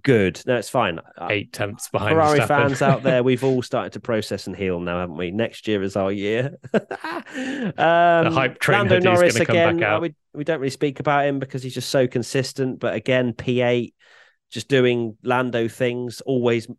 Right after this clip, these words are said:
Speaker 1: seemingly to make it through to Q three. Just another very solid performance in the McLaren that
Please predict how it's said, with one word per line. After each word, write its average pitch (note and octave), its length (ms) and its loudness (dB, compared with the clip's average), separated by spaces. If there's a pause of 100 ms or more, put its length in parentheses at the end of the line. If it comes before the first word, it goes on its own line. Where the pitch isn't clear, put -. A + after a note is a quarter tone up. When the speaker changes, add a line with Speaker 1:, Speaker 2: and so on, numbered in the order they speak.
Speaker 1:
seemingly A#2 560 -4
to A#2 100 -10
make A2+ 240 -4
it - 80 -16
through A2+ 160 -2
to A2 80 -14
Q A2+ 240 0
three. A#2+ 560 0 (760)
Just - 220 -8
another A2 320 -2
very A2 240 0
solid G#2+ 420 0
performance A2 560 -6
in G#2+ 100 -10
the G#2+ 60 -4
McLaren A2 520 -2
that G#2+ 180 -2